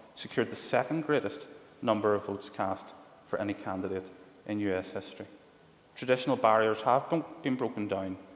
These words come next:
in this election, and it is a welcome, uh, thing, it is a welcome development that someone of Indian and African heritage is to be elected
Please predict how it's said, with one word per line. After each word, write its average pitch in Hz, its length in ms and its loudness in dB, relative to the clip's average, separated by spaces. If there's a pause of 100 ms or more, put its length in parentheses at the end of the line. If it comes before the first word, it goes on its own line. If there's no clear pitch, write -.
(240)
in 110 120 -2
this 101 180 -2
election, 92 420 -2 (540)
and 117 120 4
it 120 80 4
is 123 140 4
a 156 60 2
welcome, 117 420 2 (540)
uh, 98 260 4 (840)
thing, 117 420 0 (100)
it 117 100 0
is 117 60 2
a 113 60 0
welcome 117 240 4
development 101 500 2 (720)
that 120 200 2
someone 127 480 0 (300)
of 101 260 2
Indian 135 420 0 (360)
and 101 160 -4
African 117 420 -2
heritage 104 500 0 (420)
is 104 160 -4
to - 100 -14
be 110 100 2
elected 101 500 2